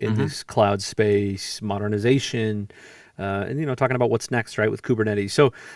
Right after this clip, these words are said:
Speaker 1: curious from your perspective, y-, you know, if partners aren't comfortable talking about this, um, w-, what are just a couple quick questions that you would encourage them to go ask to drop this out? And then we're gonna get your perspective on, uh, your crystal ball as the future of where this goes.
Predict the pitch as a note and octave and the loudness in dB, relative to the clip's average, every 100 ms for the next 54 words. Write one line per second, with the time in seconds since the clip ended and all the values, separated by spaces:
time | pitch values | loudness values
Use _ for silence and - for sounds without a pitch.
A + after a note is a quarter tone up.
0 | - - _ _ _ - - G#3 G#3 F3+ | -20 -20 _ _ _ -8 6 10 12 12
1 | - D#3 D#3+ C#3+ - C#3 - - G2+ G#2 | 10 6 8 6 6 6 6 2 -4 -4
2 | - - A2+ C2 F2 A#2 G2 - _ _ | -10 -4 -2 -2 -4 -2 -4 -6 _ _
3 | _ _ _ _ - _ D3+ C#3 - - | _ _ _ _ -20 _ 0 0 0 4
4 | F3+ F#3 D#3+ D#3 C3+ - C#3+ - C3+ B2+ | 4 6 4 4 2 -2 -2 0 2 4
5 | A#2+ A#2+ A#2 A#2 - _ - C3 B2+ A#2+ | 6 6 4 0 -6 _ 0 2 2 -2
6 | G#2 F#2 F#2 G#2 G#2 A2 - - - - | -4 -4 -4 -4 -4 -4 -10 -12 -14 -10
7 | A1+ A1 A1 G#1 A1 C#2 - - D2+ - | -8 -6 -8 -10 -10 -10 -12 -10 -4 -2
8 | E3+ D3+ - - C#3+ D#3 - C#3+ - - | -2 -6 -10 -4 -4 -2 0 0 0 -4
9 | A2+ - - A2+ G#2+ - - - - - | -4 -2 -2 -2 -2 -8 -14 -20 -20 -20
10 | - B2+ B2+ C3 B2+ - B2 A2 A2 A2+ | -12 -8 -2 -2 0 2 2 2 0 0
11 | G#2+ G#2+ G#2+ G#2 A2 G#2+ A2 - - - | -2 0 2 4 2 0 -2 -6 -12 -8
12 | A2+ G#2 A2 - G#2+ G#2 G2 G#2+ A2 A#2 | -2 4 4 4 -2 -2 0 -2 -2 -2
13 | A2 G#2+ G#2+ G#2 G#2+ - G#2+ - G2+ G2 | -2 0 -2 -2 -2 0 2 2 -2 0
14 | F#2+ F#2+ F#2+ G#2 G2+ G2 G2+ G#2+ - A#2 | -2 -4 -6 -6 -6 -4 -4 -6 0 0
15 | - G2 G2+ G2 F#2+ F#2 G#2 - C3+ A#2 | 0 0 0 0 0 -4 -6 -4 -2 -2
16 | - F#2+ F#2+ - G#2 G2+ F#2 F#2 - - | -2 -2 -2 -6 -4 -2 -2 -4 -6 -8
17 | - | -8